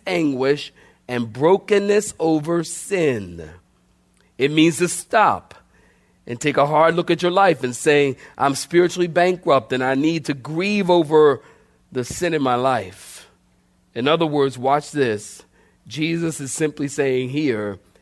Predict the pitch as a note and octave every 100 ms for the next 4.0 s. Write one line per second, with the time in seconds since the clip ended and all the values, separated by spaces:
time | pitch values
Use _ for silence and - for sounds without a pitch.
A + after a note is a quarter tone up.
0 | _ _ - D#3 D3 E3 D3+ D#3 E3 _
1 | _ _ _ - C3 C3 C3 B2 - B2+
2 | G#2+ G#2 F2+ - E2+ C2 - _ _ _
3 | _ _ _ _ _ _ _ - D3